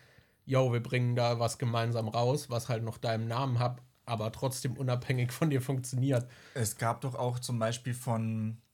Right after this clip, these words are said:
Speaker 2: es gibt ja auch immer mal die, diese kurzen, zeitgebundenen
Speaker 1: Ja,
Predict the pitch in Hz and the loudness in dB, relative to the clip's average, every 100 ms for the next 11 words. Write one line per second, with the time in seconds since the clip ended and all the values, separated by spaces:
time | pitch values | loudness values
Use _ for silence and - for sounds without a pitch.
0 | - 120 127 123 123 131 123 117 117 117 | -4 -2 -2 0 0 2 2 2 2 2
1 | 113 113 107 110 107 - 139 135 - 113 | -2 -4 0 -2 -2 -2 0 0 -2 -2
2 | 110 107 104 101 101 - 113 123 - - | -2 -2 -2 -4 -4 0 0 0 -6 -18
3 | - 110 104 104 104 131 131 131 | -6 -4 -2 -4 -2 2 4 6